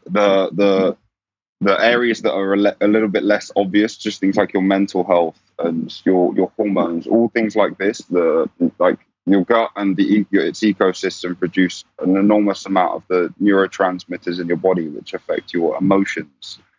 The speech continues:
your, so like I said, your hormones, uh, including, like, thyroid, estrogen, testosterone, all these factors, which you wouldn't necessarily pin down to what's going on in your stomach, are massively affected by, uh, w-, like, what's going on.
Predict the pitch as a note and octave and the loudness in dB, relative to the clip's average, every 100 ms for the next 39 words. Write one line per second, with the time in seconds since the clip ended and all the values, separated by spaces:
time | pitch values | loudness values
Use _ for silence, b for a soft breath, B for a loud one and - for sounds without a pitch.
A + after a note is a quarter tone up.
0 | b _ _ - F2 F2 E2+ - F#2+ G2+ | b _ _ -2 0 0 -2 -2 0 0
1 | F#2+ - F#2 F2+ A#2+ A2+ G2+ F#2 F2 - | -2 -6 -4 -2 0 2 2 0 -4 -8
2 | - _ - F2+ E2+ F#2+ F2+ F2 D#2+ - | -14 _ -4 -2 -2 -2 -4 -4 -8 -2
3 | G2 F#2+ F#2 F2 F2 F#2+ - E2 F2 E2 | 0 2 0 -2 -2 -6 -8 -4 -2 -2
4 | E2 - F#2+ - F#2+ - F2+ E2+ E2 E2 | -4 -10 -6 -2 -2 -2 -2 0 -2 -6
5 | - _ _ _ _ A2 A#2+ A2+ G#2+ G2+ | -8 _ _ _ _ 0 4 4 4 2
6 | F#2 - - _ A#2+ - - E2+ E2+ - | -2 -6 -20 _ -2 -2 -2 -2 -2 -4
7 | F#2 D#2 - F#2+ F#2 G#2 G#2 F#2+ - - | -2 -2 0 0 2 2 0 -4 -8 -4
8 | G2+ F#2 F2+ - F#2+ E2+ F#2+ F2+ F#2+ F2 | 0 2 0 -2 -4 -2 -2 -4 -6 -6
9 | - - F#2 F2+ F2+ F2 F2 - F2 F#2 | -4 0 0 0 -2 -2 -2 -2 -2 0
10 | G#2+ - E2+ G2 G2 - E2 E2 - - | -2 -4 -4 -4 -4 -8 -6 -6 -6 -6
11 | E2 - C#2+ - E2 D#2 D#2+ _ _ _ | -6 -6 -6 0 0 0 -4 _ _ _
12 | _ - D#2 D2 - - - - E2+ - | _ -8 -8 -6 -6 -6 -4 0 0 -2
13 | F#2+ E2 - E2+ F2+ G#2+ G2 D2 | -6 -4 0 0 2 2 0 -4